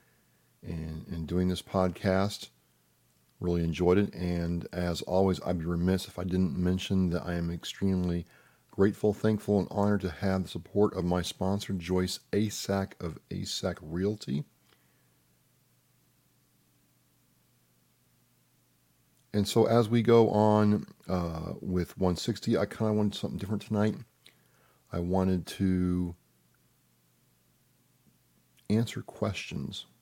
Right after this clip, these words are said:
There's a lot of reasons why I'm doing it this way tonight, but I'm gonna try this out. For those of you watching this, this is still the podcast. You can still go to SoundCloud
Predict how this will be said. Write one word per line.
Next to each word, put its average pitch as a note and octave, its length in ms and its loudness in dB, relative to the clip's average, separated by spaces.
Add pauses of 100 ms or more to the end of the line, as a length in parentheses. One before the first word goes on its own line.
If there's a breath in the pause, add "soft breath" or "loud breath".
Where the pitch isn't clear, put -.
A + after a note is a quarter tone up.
(580)
There's E2 220 -8
a - 20 -4
lot F2 140 0
of F2 80 0
reasons F2+ 240 -2
why F2+ 180 2
I'm F2 180 2
doing F2+ 220 2
it F#2 160 0
this - 240 -8
way F#2 300 0
tonight, F#2 560 -2
but E2+ 240 -8 (580 soft breath)
I'm E2+ 80 -4
gonna E2 80 -2
try E2+ 340 0
this F2 240 -2
out. F2+ 360 2 (1000 soft breath)
For - 200 -4
those E2+ 200 -2
of D#2 80 -8
you E2+ 120 -2
watching F2+ 640 2
this, F#2 280 2
this - 380 -6
is E2 160 -4
still F2+ 320 -2
the E2 100 -6
podcast. F2+ 800 -2
You G#2 80 -8
can D#2+ 80 -8
still - 240 -6
go F2 160 -4
to E2+ 60 -4
SoundCloud F2 880 -2